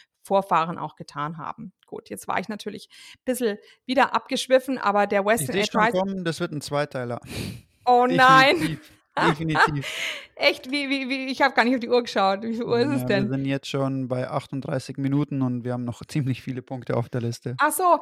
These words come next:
Speaker 1: ja, aber ich hab in einer, ich muss in einer halben Stunde, habe ich Teams-Meeting mit meinen Schülern. <laughs> Haha. Okay,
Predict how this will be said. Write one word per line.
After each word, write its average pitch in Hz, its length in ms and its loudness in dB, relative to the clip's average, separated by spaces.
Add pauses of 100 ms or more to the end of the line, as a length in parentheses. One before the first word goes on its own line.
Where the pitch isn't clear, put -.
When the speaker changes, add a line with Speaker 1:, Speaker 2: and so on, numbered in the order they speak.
(180)
Speaker 1:
ja, 285 280 10
aber 262 80 6
ich 254 80 -4
hab 262 140 4
in 254 100 4
einer, 240 260 2
ich 226 120 -6
muss 247 140 -2
in 254 80 0
einer 226 140 2
halben 226 200 2
Stunde, 240 260 0
habe 208 180 2
ich 208 120 -8
Teams-Meeting 226 580 -4
mit 202 120 -2
meinen 190 200 -2
Schülern. 185 440 -4
<laughs> - 80 -14
Haha. 302 340 2 (400)
Okay, 240 360 0